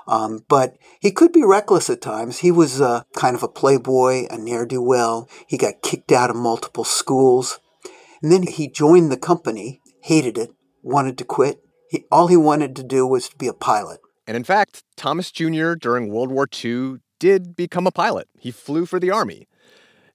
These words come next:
Speaker 2: Now, interesting historical side note here. Under his dad's leadership, I B M, during the early years of World War Two, actually supplied the Nazi government with technology like tabulator machines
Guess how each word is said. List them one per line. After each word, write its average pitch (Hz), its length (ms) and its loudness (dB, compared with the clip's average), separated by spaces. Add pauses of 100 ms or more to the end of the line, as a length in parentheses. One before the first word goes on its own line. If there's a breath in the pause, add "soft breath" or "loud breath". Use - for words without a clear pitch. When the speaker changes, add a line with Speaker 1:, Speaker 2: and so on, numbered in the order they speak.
Speaker 2:
Now, 151 200 0
interesting 240 400 -4
historical 175 360 -2
side 131 280 0
note 104 160 -4
here. 87 260 -10 (100)
Under 208 220 -2
his 233 140 -2
dad's 147 280 0
leadership, 113 600 -6
I 175 160 -2
B 185 180 -2
M, 131 380 -2
during 117 180 -4
the 107 80 -6
early 165 300 -2
years 139 200 0
of 120 140 -6
World 117 220 -4
War 110 120 -2
Two, 104 520 -10
actually 151 720 -4
supplied 143 480 -4
the 127 80 -8
Nazi 123 300 -8
government 117 480 -6
with 107 260 -8
technology 143 760 -6
like 101 380 -6 (140)
tabulator 135 520 -4
machines 147 600 -6